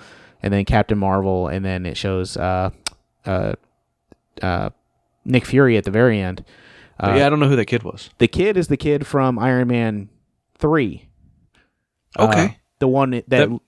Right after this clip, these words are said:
Speaker 2: the
Speaker 1: lived
Speaker 2: one
Speaker 1: in
Speaker 2: that,
Speaker 1: Tennessee. Yeah.
Speaker 2: the one that basically helped him get back, get
Speaker 1: To
Speaker 2: his
Speaker 1: be,
Speaker 2: shit back together.
Speaker 1: yes, yes, yes. So that, that's the kid five years later.
Speaker 2: Oh, that's awesome.
Speaker 1: Yeah, so the kid is
Speaker 2: That's a
Speaker 1: he's,
Speaker 2: huge
Speaker 1: he's
Speaker 2: callback.
Speaker 1: older.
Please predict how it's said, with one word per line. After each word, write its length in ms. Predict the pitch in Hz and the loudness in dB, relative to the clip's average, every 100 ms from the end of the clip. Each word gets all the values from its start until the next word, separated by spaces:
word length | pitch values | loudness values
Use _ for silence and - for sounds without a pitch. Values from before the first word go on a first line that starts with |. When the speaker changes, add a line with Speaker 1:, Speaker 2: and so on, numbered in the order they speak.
| 135 | -4
Speaker 2:
the 140 | 131 | -2
Speaker 1:
lived 180 | 127 139 | 0 2
Speaker 2:
one 80 | 143 | 2
Speaker 1:
in 60 | |
Speaker 2:
that, 60 | 139 | 4
Speaker 1:
Tennessee. 640 | 139 117 156 151 113 104 _ - | 2 0 0 0 0 -4 _ -6
Yeah. 200 | 117 95 | -4 -2
Speaker 2:
the 80 | 135 | 2
one 120 | 143 | 2
that 80 | 135 | 2
basically 440 | 139 143 123 107 | 2 0 0 0
helped 240 | 104 123 120 | 0 0 -2
him 160 | 101 | -4
get 180 | 98 98 | -4 -2
back, 240 | 104 107 - _ _ _ _ _ - | 0 -2 -4 _ _ _ _ _ -10
get 120 | 113 | -2
Speaker 1:
To 60 | - | 0
Speaker 2:
his 80 | |
Speaker 1:
be, 40 | 120 | 2
Speaker 2:
shit 160 | 143 | 0
back 160 | 92 87 | -2 -2
together. 220 | - 98 82 | 0 0 -2
Speaker 1:
yes, 120 | - | 0
yes, 320 | 120 90 - | 2 2 0
yes. 220 | 117 80 | -2 -2
So 160 | - 127 | 0 0
that, 180 | 131 127 | 2 2
that's 220 | 147 - | 0 2
the 100 | 156 | 0
kid 400 | - 156 143 139 - | 2 0 0 -4 0
five 260 | 135 127 | 0 0
years 200 | 117 107 | -6 -4
later. 460 | 131 143 107 95 - _ _ _ _ - | 0 2 0 -4 -10 _ _ _ _ -6
Speaker 2:
Oh, 140 | 185 | 0
that's 180 | 170 175 | 2 2
awesome. 280 | 170 151 90 - | 0 0 -6 -4
Speaker 1:
Yeah, 320 | 127 117 98 95 | 0 2 2 0
so 380 | 127 110 110 110 | 2 2 0 -2
the 80 | 113 | -2
kid 200 | 139 113 | 0 0
is 140 | 107 127 139 | -2 -6 -2
Speaker 2:
That's 180 | 175 - | 0 0
a 80 | 107 | -2
Speaker 1:
he's, 220 | 135 165 | 0 2
Speaker 2:
huge 160 | 196 147 | 2 0
Speaker 1:
he's 80 | - | 0
Speaker 2:
callback. 120 | 98 | 2
Speaker 1:
older. 360 | 123 113 98 | 2 2 0